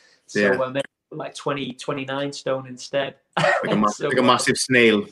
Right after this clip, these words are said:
Speaker 1: <laughs> Exactly. Yeah, so that was all right. The Tibetan Mastiffs were far worse, though. They were a much bigger threat. Uh, and they, the Tibetan Mastiffs are, like, a semi-wild guard dogs.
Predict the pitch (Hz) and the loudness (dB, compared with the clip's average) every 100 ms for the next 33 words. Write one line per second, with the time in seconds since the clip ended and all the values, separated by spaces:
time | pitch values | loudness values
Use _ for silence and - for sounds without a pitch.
0 | _ _ _ _ 156 571 - 196 - 170 | _ _ _ _ -4 -2 0 -2 -4 -8
1 | 165 139 135 143 147 156 127 - _ _ | -8 -8 -12 -12 -12 -14 -20 -20 _ _
2 | _ _ - 135 143 143 135 131 - 139 | _ _ -12 -2 0 0 -4 -8 -12 -8
3 | 170 175 127 135 123 123 127 - - 156 | -8 -8 -14 -14 -14 -14 -16 -20 -20 -10
4 | 175 175 143 143 - 135 - 135 127 123 | -8 -8 -10 -12 -14 -20 -16 -12 -12 -14
5 | _ 151 131 127 131 131 - 127 127 - | _ 2 2 0 -10 -12 -12 -12 -10 -8
6 | 143 135 127 135 - - 123 - - 127 | -6 -6 -8 -12 -14 -20 -20 -20 -10 -8
7 | 127 _ _ _ _ - 127 135 135 127 | -8 _ _ _ _ -10 -8 -6 -8 -8
8 | 143 147 143 131 - 175 170 135 139 - | -6 -4 -6 -14 -2 -2 0 -6 -8 -10
9 | - 143 139 - - - - 185 185 160 | -14 -10 -8 -10 -12 -14 -6 -4 -2 -2
10 | 156 151 151 143 - 151 147 143 151 151 | -4 -4 -6 -8 -8 -4 -4 -6 -8 -8
11 | 151 | -12